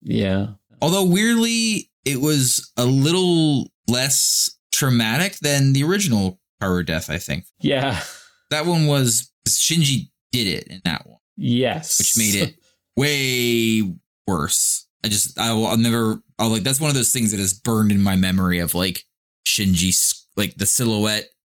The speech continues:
Speaker 2: I remember correctly.
Speaker 1: Yep.
Speaker 2: Like, the silhouette of, like, Haru in the Eva's hand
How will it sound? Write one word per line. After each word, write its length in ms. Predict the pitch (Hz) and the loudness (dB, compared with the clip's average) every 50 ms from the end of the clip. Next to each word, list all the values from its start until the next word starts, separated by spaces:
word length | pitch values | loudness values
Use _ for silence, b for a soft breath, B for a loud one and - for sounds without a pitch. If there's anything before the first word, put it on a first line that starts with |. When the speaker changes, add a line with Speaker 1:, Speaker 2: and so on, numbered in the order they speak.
| _ - | _ -6
Speaker 2:
I 40 | 107 | -2
remember 240 | 101 101 95 98 92 | -2 0 0 0 -2
correctly. 640 | - 107 95 92 - - 85 90 90 90 92 _ _ _ _ _ _ _ | -2 -2 -4 -4 -4 -4 -4 -2 -2 -2 -4 _ _ _ _ _ _ _
Speaker 1:
Yep. 380 | - 117 104 101 98 107 117 - | -4 0 0 2 2 0 0 -2
Speaker 2:
Like, 120 | 104 90 - | -4 -6 -4
the 80 | 101 | -2
silhouette 600 | 95 - - 127 113 107 104 107 107 107 110 - | -2 0 0 0 0 0 0 0 0 0 -2 -2
of, 140 | - 107 98 | -2 -2 -2
like, 280 | 98 98 98 92 90 - - _ _ _ _ _ - | 0 -2 -2 -4 -6 -12 -20 _ _ _ _ _ -4
Haru 420 | 117 107 104 101 101 101 101 101 | -2 0 0 2 2 2 2 2
in 220 | 98 - 95 98 95 | 2 0 0 0 0
the 80 | 98 | 0
Eva's 380 | - - 98 101 92 98 92 - | 0 0 0 0 0 0 0 -2
hand 560 | - 98 92 95 95 95 92 92 90 92 - | -2 -2 0 0 2 2 2 2 2 0 -2